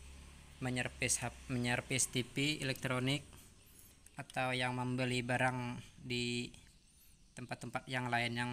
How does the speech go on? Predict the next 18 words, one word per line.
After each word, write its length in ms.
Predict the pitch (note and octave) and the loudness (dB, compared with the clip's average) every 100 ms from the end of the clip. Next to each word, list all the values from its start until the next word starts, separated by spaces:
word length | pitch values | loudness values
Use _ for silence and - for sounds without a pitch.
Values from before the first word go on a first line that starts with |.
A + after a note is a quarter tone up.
| B2 | -2
belum 160 | A#2+ B2 | 0 0
bisa 320 | A#2+ - B2+ | 0 0 0
dipercaya. 1400 | A#2+ A#2+ A#2+ A#2+ - - - A#2+ - B2 C3 D#3+ C3+ - - - - - - - - - - | 2 4 2 0 -6 -18 -12 -6 -2 2 2 2 -4 -14 -20 -20 -20 -20 -20 -20 -20 -20 -16
Hati-hati 400 | C3 B2+ A#2+ C#3 | -10 -8 -4 -2
ya 160 | C3+ C3 | -2 -2
kawan-kawan, 560 | B2+ A#2+ A#2+ C3 C#3 | -4 -4 -2 -2 -2
ini 160 | C3 C#3+ | -4 -2
bisa 320 | B2 C3 B2 | -2 -2 -2
meledak 400 | B2 A#2 C#3 - - - | -2 -2 -2 -4 -10 -14
karena 320 | - B2 C3 B2+ | -10 -6 -6 -4
voltasinya 560 | B2 C3 B2+ A#2+ B2+ | -6 -2 -2 -2 -4
tinggi 240 | C3 B2 - | -2 0 0
sekali. 320 | - A#2+ C3 - - - - - - - - - | 0 -2 -2 -4 -16 -20 -20 -20 -20 -20 -20 -20
Dan 240 | - A#2+ A#2 | -10 -10 -8
selalu 400 | B2+ B2 B2 B2+ | -2 2 2 0
berhati-hati 500 | C3 A#2 A#2+ A#2+ C#3 | -2 -4 -4 -2 2
ya 80 | B2+ A2+ - | 2 0 -6
kawan-kawan. 320 | A#2+ A#2+ | -4 -2